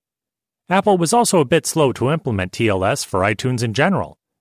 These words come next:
and expanded its use in twenty thirteen after researchers raised concerns. Though it's initially surprising that a company as purportedly pro-privacy as Apple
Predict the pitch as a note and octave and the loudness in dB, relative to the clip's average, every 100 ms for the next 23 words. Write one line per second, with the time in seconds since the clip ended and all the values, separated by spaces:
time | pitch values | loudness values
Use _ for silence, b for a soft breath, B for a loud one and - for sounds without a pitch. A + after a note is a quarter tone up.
0 | _ - G#2 F#2+ - C3 C3 A2 G2+ - | _ -6 -4 -4 -2 -2 0 -2 -2 -2
1 | B2 C#3+ A#2 G2 F#3 F3+ - A#2 - D3 | -2 0 -4 -2 -2 0 0 -4 -2 -2
2 | D3 A2 A2+ F#2 G3 - F#2+ G2 A2+ - | 0 -2 -4 -2 0 0 -4 -2 -4 -6
3 | - D#3 C#3 - A#2+ - G#2 D2 - - | -2 0 0 -4 -4 -2 -2 -4 -12 -16
4 | _ _ _ _ _ _ _ _ _ _ | _ _ _ _ _ _ _ _ _ _
5 | - E3+ F3+ E3+ E3 F#3 A#3+ B3 E3 D3+ | 0 2 2 2 0 0 0 0 0 -2
6 | - G3+ A#3 A#2+ F2+ F2+ F#2 A#2 A2 C#3+ | 0 0 0 -2 -4 -4 -4 -4 -4 -4
7 | D#3 G2+ D#2+ - F2 - A2+ A2+ G#2+ G2 | -2 -2 -4 -10 -8 -2 0 0 0 -2
8 | - B2 A2 B2+ D#3+ C#3 - G2 G2 A#2 | -2 -2 0 0 0 -2 -2 -2 0 0
9 | - A2+ D3+ | 0 -4 -4